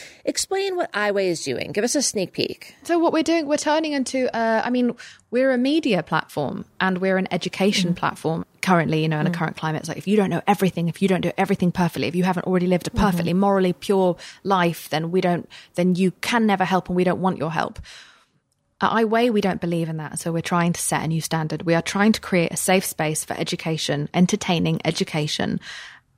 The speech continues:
Speaker 2: uh, where we don't care where you're at in your knowledge of the world or of other groups. We're just so excited that you're here.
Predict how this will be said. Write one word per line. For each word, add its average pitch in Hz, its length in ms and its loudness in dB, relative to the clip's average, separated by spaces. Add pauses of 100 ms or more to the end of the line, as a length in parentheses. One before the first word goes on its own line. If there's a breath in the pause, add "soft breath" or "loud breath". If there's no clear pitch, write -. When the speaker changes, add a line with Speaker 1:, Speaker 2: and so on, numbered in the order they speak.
Speaker 2:
uh, 175 80 2
where 180 240 4
we 208 200 2
don't 247 240 2
care 156 420 2
where 160 140 -2
you're 160 200 -4
at 165 300 -2
in 165 140 0
your 160 140 -2
knowledge 190 640 0
of 175 140 -4
the 165 60 0
world 180 560 2
or 156 120 0
of 143 120 -4
other 170 160 -2
groups. 160 400 -4
We're 175 120 -2
just - 220 -6
so 202 200 -2
excited 180 520 0
that - 120 -4
you're 156 140 0
here. 147 400 -2